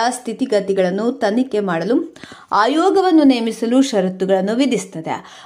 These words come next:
ಆಯೋಗವನ್ನು ಎರಡ್ ಸಾವಿರದ ಹದಿನೇಳರ ಅಕ್ಟೋಬರ್ ಎರಡರಂದು ಸಂವಿಧಾನದ ಮುನ್ನೂರ ನಲವತ್ತನೇ ವಿಧಿಯಡಿಯಲ್ಲಿ ಸ್ಥಾಪಿಸಲಾಯಿತು.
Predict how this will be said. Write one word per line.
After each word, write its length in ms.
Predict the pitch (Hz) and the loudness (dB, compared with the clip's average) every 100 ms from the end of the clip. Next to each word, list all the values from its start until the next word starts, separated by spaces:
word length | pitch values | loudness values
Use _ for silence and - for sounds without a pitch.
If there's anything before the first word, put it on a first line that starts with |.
| - | -2
ಆಯೋಗವನ್ನು 640 | 190 226 269 254 233 269 | 2 2 2 2 4 4
ಎರಡ್ 240 | 381 220 202 | 4 2 0
ಸಾವಿರದ 320 | 233 208 208 | 0 2 2
ಹದಿನೇಳರ 600 | 190 196 247 277 277 269 | 2 2 4 4 4 4
ಅಕ್ಟೋಬರ್ 580 | 262 - 311 - 320 285 | 2 0 -2 -2 0 2
ಎರಡರಂದು 600 | 233 214 214 208 202 233 | 2 2 2 0 0 -2
ಸಂವಿಧಾನದ 840 | 240 208 190 190 170 262 214 - | -4 -4 -4 -2 2 4 4 2
ಮುನ್ನೂರ 260 | 190 233 277 | 0 4 6
ನಲವತ್ತನೇ 680 | 269 262 285 330 330 311 302 | 4 2 2 0 0 2 2
ವಿಧಿಯಡಿಯಲ್ಲಿ 720 | 240 202 214 196 190 170 196 | 0 0 0 2 0 0 -2
ಸ್ಥಾಪಿಸಲಾಯಿತು. 960 | 240 - 277 269 165 165 151 156 - | -4 -2 -4 -4 -10 -10 -10 -10 -14